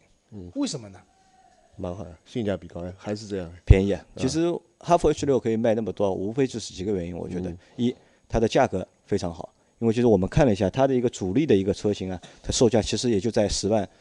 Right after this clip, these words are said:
Speaker 3: 多一点点，
Speaker 1: 嗯。
Speaker 3: 就不会超过十二万，大多数就是用户选都是十万到十二万这个区间里面，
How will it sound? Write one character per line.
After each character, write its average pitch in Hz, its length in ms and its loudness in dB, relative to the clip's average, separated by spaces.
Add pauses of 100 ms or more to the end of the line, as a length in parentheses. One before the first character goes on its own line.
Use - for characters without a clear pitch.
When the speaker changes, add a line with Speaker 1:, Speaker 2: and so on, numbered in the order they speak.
(160)
Speaker 3:
多 117 160 8
一 117 40 6
点 95 180 0
点， 92 100 -2
Speaker 1:
嗯。 - 60 -16 (240)
Speaker 3:
就 - 80 -2
不 101 140 -2
会 123 120 6
超 117 200 4
过 101 280 4 (360)
十 - 180 -2
二 110 140 8
万， - 180 -4 (300)
大 123 160 6
多 135 120 6
数 127 140 0
就 101 80 2
是 92 400 0
用 127 160 2
户 98 160 10
选 87 160 4
都 101 100 0
是 98 140 -4
十 - 200 -4
万 101 200 6
到 98 180 4
十 - 160 2
二 107 60 6
万 101 160 2
这 101 80 -6
个 98 80 -2
区 98 160 -8
间 113 160 -2
里 92 80 -6
面， 90 100 -10